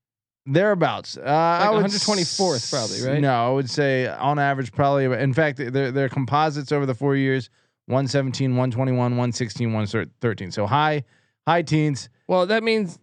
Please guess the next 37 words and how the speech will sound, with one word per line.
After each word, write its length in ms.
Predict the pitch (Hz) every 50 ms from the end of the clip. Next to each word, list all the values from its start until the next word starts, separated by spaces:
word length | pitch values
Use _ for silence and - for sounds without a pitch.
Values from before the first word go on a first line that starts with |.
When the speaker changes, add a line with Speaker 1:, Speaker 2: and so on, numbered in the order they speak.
| _
Speaker 2:
normally 440 | 156 170 185 202 220 226 220 208 196
that, 180 | 180 180 165 170
that 100 | 175 151
sh-, 120 | - - - -
that 100 | 180 165
means 180 | 175 180 165
you're, 140 | 160 160 147
you're, 260 | 135 143 143 139 131
you're 220 | 123 - 135 135 147
not 200 | 151 156 156 147
gonna 140 | 151 139 135
be 100 | 135 131
making 320 | 131 127 120 120 113 110
bowls. 360 | 104 123 120 107 80 - 123 -
So 120 | - 131
that 140 | 131 156 147
shows 300 | - - 190 190 185 160
what 100 | 143 117 -
Chris 180 | 175 156 - -
Creighton's 360 | - 160 135 123 117 113 113
doing. 360 | - 127 117 98 - 101 - -
Speaker 1:
I 120 | 117 120
agree 240 | 120 120 120 143 143
completely. 480 | 127 135 127 147 208 220 156 110 101 92
And 140 | 123 135
even 280 | 147 160 170 175 160 151
within 400 | 147 147 123 - 160 165 165 160
their, 420 | 151 147 143 143 143 147 143 101 87
uh, 400 | 123 131 131 131 131 131 131 120 98
conference, 600 | - 151 175 208 202 151 135 120 113 104 - - _ _ _ _ _ _ _ _ -
eleven, 420 | 113 120 135 143 151 147 147 147 - -
eight, 300 | 135 147 147 135 104 101
seven, 360 | - - 151 147 143 139 123 -
eight 260 | 135 151 156 143 87
is 160 | 113 123 107
their 120 | 117 123 110
composite, 600 | - 123 110 - 120 127 135 135 113 120 120